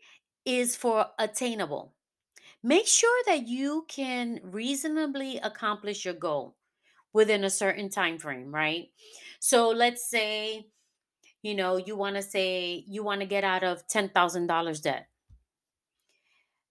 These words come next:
There are some people who are able to do it in a year and some people who are not.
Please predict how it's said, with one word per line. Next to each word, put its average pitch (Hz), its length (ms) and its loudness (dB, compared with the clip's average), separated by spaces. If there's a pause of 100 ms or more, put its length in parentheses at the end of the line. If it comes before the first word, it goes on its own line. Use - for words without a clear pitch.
(280)
There 185 160 2
are 190 60 0
some 208 240 -4
people 247 320 -4
who 277 80 4
are 269 120 6
able 262 360 -2
to 254 140 -10
do 254 260 -8
it 262 300 -6 (360)
in 262 140 -2
a 277 60 2
year 285 460 0 (500)
and 190 120 -8
some 170 180 -2
people 185 380 -6
who 226 120 -6
are 240 120 -2
not. 294 320 -4